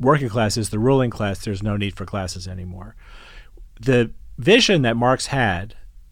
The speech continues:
which sounds very fanciful, but actually is very powerful, is that in a communist or classless society, people would choose to do whatever work they wanted.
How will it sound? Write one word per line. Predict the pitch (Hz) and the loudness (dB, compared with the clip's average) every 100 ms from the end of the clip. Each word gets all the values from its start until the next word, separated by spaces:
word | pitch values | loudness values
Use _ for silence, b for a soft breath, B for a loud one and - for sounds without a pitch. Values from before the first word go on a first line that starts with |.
| - | -10
which | 123 110 | -6 -4
sounds | - 143 151 - | 0 2 2 0
very | 117 120 | -2 -2
fanciful, | 113 110 123 - 175 - | -2 -4 -6 -6 -8 -6
but | 104 | -4
actually | 104 - 113 101 | -4 -4 -4 -4
is | 104 107 | -6 -10
very | - 95 | -10 -10
powerful, | 92 90 82 101 135 165 170 - B B B B B B - | -10 -12 -12 -12 -10 -10 -12 -16 B B B B B B -12
is | 120 110 - | -6 -6 -2
that | 113 107 104 110 - - - | 0 2 0 -4 -12 -20 -16
in | - 123 113 110 | -6 -2 0 -2
a | |
communist | - 131 135 123 110 - - - - - - - | -2 0 2 2 -2 -4 -10 -16 -18 -18 -18 -10
or | 101 | -10
classless | - - 113 113 110 | -8 -4 -2 -2 -4
society, | 98 110 - 113 110 104 98 95 120 139 - - - - - - - - - | -6 -4 -4 0 0 0 -4 -8 -10 -14 -20 -20 -20 -20 -20 -20 -20 -20 -18
people | - 123 - 123 107 | -4 -2 0 -2 0
would | 104 104 - - - | -2 -4 -8 -20 -20
choose | - - 123 120 113 | -10 -2 2 2 0
to | - | -6
do | 101 107 104 104 | -4 -2 -2 -2
whatever | 104 107 107 110 110 | -4 -4 -2 -2 -2
work | 101 107 101 | -4 -4 -6
they | - 104 | -6 -6
wanted. | 98 98 90 85 101 | -4 -4 -6 -10 -16